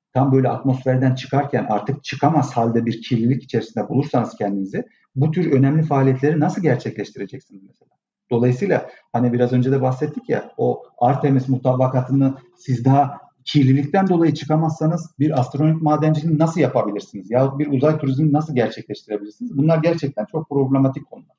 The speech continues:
Ve yine yani burada eğer, eğer uzayın keşfi amaçlanıyorsa özellikle bu uzay çöpleri ve uzay trafiği konusunu bir an önce ele alınması gerekiyor.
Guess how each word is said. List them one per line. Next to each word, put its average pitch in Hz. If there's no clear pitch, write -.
Ve 202
yine 185
yani 165
burada 196
eğer, 160
eğer 135
uzayın 139
keşfi 131
amaçlanıyorsa 120
özellikle 139
bu 135
uzay 131
çöpleri 120
ve 131
uzay 131
trafiği 127
konusunu 117
bir 139
an 143
önce 120
ele 120
alınması 110
gerekiyor. 104